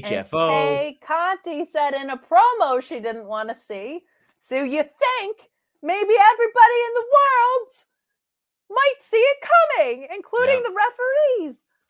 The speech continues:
Speaker 2: Ugh.
Speaker 1: Well, Brent Lockman says, "Even in kayfabe, challenging a legit black belt in judo to a submission match seems insane. Really fun, though.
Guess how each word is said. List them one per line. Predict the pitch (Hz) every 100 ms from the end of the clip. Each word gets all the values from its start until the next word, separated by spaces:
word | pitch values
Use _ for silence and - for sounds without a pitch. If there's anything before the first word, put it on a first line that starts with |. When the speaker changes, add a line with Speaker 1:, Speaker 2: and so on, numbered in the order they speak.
| -
Speaker 2:
Ugh. | 427 440 349 370
Speaker 1:
Well, | 370 135 135
Brent | 123 220 151
Lockman | 151 135 131
says, | 135 123
"Even | - 240 196
in | 139
kayfabe, | 160 151 143 147 143
challenging | - 143 147 135 131
a |
legit | 120 120 139 -
black | 139 139 135
belt | 127 110
in | 113
judo | 110 143 131 120
to | 127
a |
submission | 110 110 147 143 139
match | 135 123 120 - _ _
seems | - 151 147
insane. | 131 123 117 104 110
Really | 233 254
fun, | 139 156 127
though. | 107 98 107